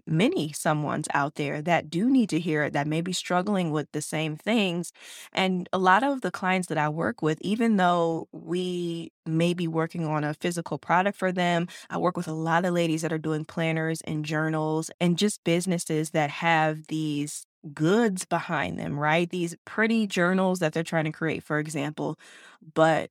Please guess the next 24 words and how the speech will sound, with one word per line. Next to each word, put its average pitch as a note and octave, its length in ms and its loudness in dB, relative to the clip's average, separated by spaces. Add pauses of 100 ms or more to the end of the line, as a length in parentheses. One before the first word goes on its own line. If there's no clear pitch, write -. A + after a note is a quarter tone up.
what's D#3+ 400 -2
tied F3+ 600 0
to A#3 260 0
it A#3 180 0 (180)
is D3+ 180 -2
so D#3+ 360 0
much D#3+ 340 -4 (140)
deeper. G3+ 580 -2 (460)
The D#3+ 840 -4 (220)
journey F3 360 2
that E3 200 0
they D#3+ 180 0
got D3+ 400 -2 (120)
to, G3+ 300 0
to D3+ 200 -4
wanna D#3 340 0
create D3+ 440 -4
this F3+ 140 -4
thing E3+ 260 0
and D3 180 -4
birth D#3 300 -2
it, G3 160 0
their C#3+ 180 -2
stories F3+ 880 0